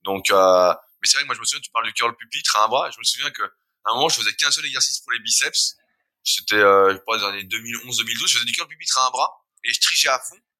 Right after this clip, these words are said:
et je faisais des séries de vingt à vingt kilos. Donc, avec une bonne amplitude, mais je trichais fort et en fait, j'avais plus du tout de force à la fin. Je pouvais faire que, je, je sais plus, je faisais quatre séries de biceps dans la semaine, quoi. C'est tout.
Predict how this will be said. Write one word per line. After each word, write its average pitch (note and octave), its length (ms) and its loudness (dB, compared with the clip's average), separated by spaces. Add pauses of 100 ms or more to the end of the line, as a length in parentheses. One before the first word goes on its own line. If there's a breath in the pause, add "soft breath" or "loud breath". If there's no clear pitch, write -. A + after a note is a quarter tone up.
(440)
et C3 120 2
je - 120 2
faisais D3 140 -2
des C3+ 80 -2
séries D3 300 0
de B2+ 60 -16
vingt E3+ 120 -2
à A#2+ 80 0
vingt D#3 160 -10
kilos. - 300 -14 (880 loud breath)
Donc, A2 160 -2
avec A#2+ 160 0
une B2+ 60 -8
bonne D3+ 100 -4
amplitude, - 200 -8
mais C3+ 80 -4
je - 60 0
trichais - 280 2
fort G3 360 -4
et B2+ 60 -4
en B2 80 -4
fait, B2 120 -10
j'avais A#2 220 -2 (140)
plus - 160 -4
du D#3 120 -2
tout - 120 0
de - 80 -4
force D#3+ 260 2
à C3+ 40 0
la C3+ 40 0
fin. E3+ 140 -6
Je - 80 -8
pouvais B2 180 -4
faire D#3 220 -4
que, B2 80 -4 (400)
je, - 320 -2
je - 60 4
sais A#2 100 -2
plus, D3 100 -8
je D3 100 0
faisais - 140 -2
quatre F3+ 200 -2
séries D#3+ 240 0
de C#3 40 -20
biceps C#3 260 -4
dans B2+ 100 0
la B2 100 2
semaine, G#2+ 300 -2
quoi. F2 200 -10 (240)
C'est C#3+ 180 0
tout. - 120 0